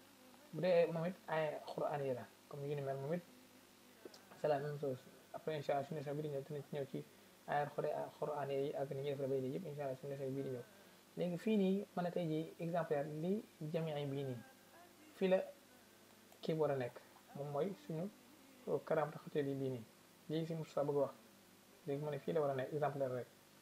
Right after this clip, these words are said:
Te fekk man, man sax bind, binduguma, bind, binduguma sama, sama, sama xawaami si, mais damay jël exemple rek, ma taxaw fii, lay taxaw. Moo taxawee fii nii, mooy ci kanamu jamii bii nii la war a nekk. Ma ñëw, ma def nan,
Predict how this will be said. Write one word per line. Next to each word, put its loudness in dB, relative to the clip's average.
Te -2
fekk 4
man, 2
man 2
sax 2
bind, 4
binduguma, 6
bind, 4
binduguma 4
sama, -4
sama, -8
sama -6
xawaami -2
si, -12
mais 0
damay 0
jël 2
exemple 0
rek, 0
ma -6
taxaw 2
fii, -2
lay 2
taxaw. -8
Moo 2
taxawee 4
fii -2
nii, -4
mooy -4
ci -16
kanamu 0
jamii 0
bii 0
nii -4
la 2
war 4
a 2
nekk. -8
Ma -8
ñëw, -2
ma 0
def -2
nan, -4